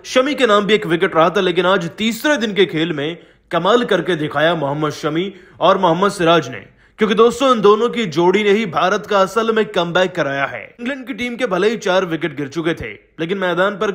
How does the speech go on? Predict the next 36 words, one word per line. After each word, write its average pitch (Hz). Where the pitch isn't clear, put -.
गोंद 185
की 185
तरह 156
चिपक 156
कर 160
सेट -
हो 139
गए 151
थे 180
जॉनी 220
बेस्टो 156
और 220
बेन 196
स्टोक्स। -
आपको 185
बता 170
दें 190
दोस्तों 165
कि 180
बेन 202
स्टोक्स 202
का 190
विकेट 156
फिर 190
शार्दुल 233
ठाकुर 214
ने 220
अपने 185
नाम 170
कर 139
लिया 143
था। -
लेकिन 240
इस 240
बीच 277
कोहली 208